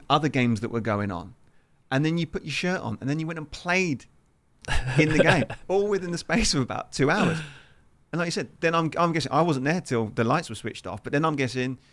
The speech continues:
Speaker 1: you're packing up the stuff, right? You're putting things in the boxes, you're turning the lights off, locking up, and then going home. But that's what you're willing to do in order to make it successful. The question is, is anyone else?
Speaker 2: <laughs>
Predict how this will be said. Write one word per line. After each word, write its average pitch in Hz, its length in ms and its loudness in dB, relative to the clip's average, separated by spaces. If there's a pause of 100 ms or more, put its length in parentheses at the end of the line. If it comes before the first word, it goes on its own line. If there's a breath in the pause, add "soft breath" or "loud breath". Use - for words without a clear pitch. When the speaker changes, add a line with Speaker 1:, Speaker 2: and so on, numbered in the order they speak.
(140 soft breath)
Speaker 1:
you're - 80 -12
packing 120 300 -4
up 156 120 -6
the 165 80 -10
stuff, 120 540 -2 (260 soft breath)
right? 131 180 0
You're 135 100 -6
putting 143 240 -2
things 147 200 0
in 151 60 0
the 165 60 0
boxes, 123 680 -2
you're 123 80 -12
turning 143 320 -2
the 160 80 -6
lights 135 340 -2
off, 117 200 0
locking 135 320 -2
up, 113 200 -10
and 120 80 -8
then 120 80 -6
going 120 220 -4
home. 151 240 -8 (680)
But - 120 -14
that's 170 240 -8
what - 100 -12
you're 143 80 2
willing 147 220 2
to 135 100 -8
do 170 240 0
in 123 80 0
order 127 160 -2
to 127 140 -8
make 127 180 -4
it 113 100 -8
successful. 151 600 -10 (680 soft breath)
The - 80 -20
question 139 400 2
is, 113 340 0 (1080 loud breath)
is 131 100 2
anyone 135 280 2
else? 147 380 0
Speaker 2:
<laughs> - 20 -8